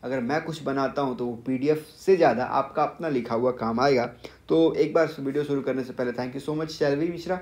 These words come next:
मुझे नोट्स भेजने के लिए, and thank you so much आपने नोट्स बनाया और मुझे तक भेजा। तो आइए आपके नोट्स को देखते हैं और समझते हैं कि आपका नोट्स कैसा है और फिर उसके बारे में जो भी रिव्यू होगा आपको बताया जाएगा।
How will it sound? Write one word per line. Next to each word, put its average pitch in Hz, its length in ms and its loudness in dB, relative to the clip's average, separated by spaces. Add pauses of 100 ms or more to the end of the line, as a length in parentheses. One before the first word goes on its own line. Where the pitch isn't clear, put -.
(340)
मुझे 131 120 -2
नोट्स 120 280 -2
भेजने 147 260 -2
के 208 100 -2
लिए, 240 140 6
and 226 100 -6
thank 165 220 -6
you 147 100 -8
so 131 100 -2
much 151 120 -2 (320)
आपने 131 340 2
नोट्स 139 320 0
बनाया 117 360 -2
और 135 80 -4
मुझे 113 200 -4
तक 113 140 -4
भेजा। 101 340 -10 (380)
तो - 80 -4
आइए 233 140 6
आपके 196 360 4
नोट्स 151 220 0
को 151 100 -2
देखते 120 300 0
हैं 202 220 -2 (160)
और 135 60 -2
समझते 131 400 0
हैं 175 120 0
कि 165 120 -2
आपका 131 280 4
नोट्स 123 240 -4
कैसा 131 340 0
है 226 200 0 (460)
और 123 180 2
फिर 151 180 -2
उसके - 160 -2
बारे 117 160 2
में 214 200 -6 (220)
जो 131 140 0
भी 131 100 0
रिव्यू 120 300 -2
होगा 123 180 -2
आपको 120 280 -6
बताया 90 260 -8
जाएगा। 82 200 -18